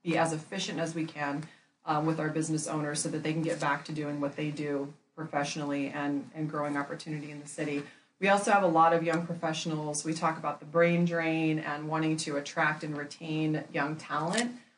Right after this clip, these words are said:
Um, and I am one of those people that chose to stay in Tucson. I wasn't born and raised here, but I got stationed here and I loved it and I didn't want to be anywhere else.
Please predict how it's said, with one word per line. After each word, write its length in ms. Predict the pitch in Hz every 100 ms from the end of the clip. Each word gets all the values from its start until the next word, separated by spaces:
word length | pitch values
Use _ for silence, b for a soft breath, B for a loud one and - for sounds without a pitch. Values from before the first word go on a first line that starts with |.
| B _
Um, 180 | 151 135
and 100 | 165
I 120 | 180
am 300 | 185 180 196
one 180 | 165 165
of 160 | 156 156
those 240 | 151 151
people 400 | - 160 160 -
that 340 | 147 143 -
chose 380 | - 180 170 170
to 100 | -
stay 280 | 156 165 151
in 120 | 143
Tucson. 460 | 143 151 - 143 143
I 80 | 143
wasn't 300 | 156 165 160
born 180 | 160
and 120 | 156 156
raised 300 | 160 156 -
here, 160 | 160
but 140 | 156 151
I 60 |
got 180 | 143 -
stationed 400 | - 156 156 156
here 180 | 160 151
and 80 | 143
I 80 |
loved 380 | 143 143 143 143
it 20 |
and 100 | 131
I 60 | 147
didn't 240 | 151 151
want 180 | 143 151
to 80 | 151
be 60 | 151
anywhere 240 | 147 147
else. 380 | 160 147 143